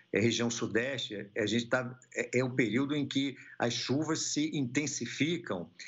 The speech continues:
e você faz exatamente o, esse chamado contraste, né, entre muita chuva e depois muito calor, que a gente, que acaba muitas vezes seguindo, fica,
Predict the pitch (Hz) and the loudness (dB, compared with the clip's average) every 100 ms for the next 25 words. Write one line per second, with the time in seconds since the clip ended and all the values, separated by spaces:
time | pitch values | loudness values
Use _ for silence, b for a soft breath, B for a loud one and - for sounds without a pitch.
0 | B 147 160 160 160 151 135 160 170 139 | B 2 2 0 0 0 2 0 0 -2
1 | 151 165 - - 139 135 - 127 123 135 | -2 -2 -2 0 0 0 -2 0 -2 -2
2 | 135 156 135 123 120 120 - - 104 113 | -4 -2 -2 0 0 -2 -4 -2 0 0
3 | 113 113 151 160 127 - 160 180 175 151 | 2 2 2 2 0 0 0 2 0 -2
4 | 147 165 143 156 160 - 123 113 131 120 | 0 0 0 -4 -2 0 2 2 2 0
5 | 107 98 101 - 113 104 120 117 117 123 | 0 -2 -2 0 0 2 0 0 0 2
6 | 110 107 120 - 110 113 104 92 120 120 | 2 2 0 -2 0 0 0 -2 -2 -2
7 | 123 | -4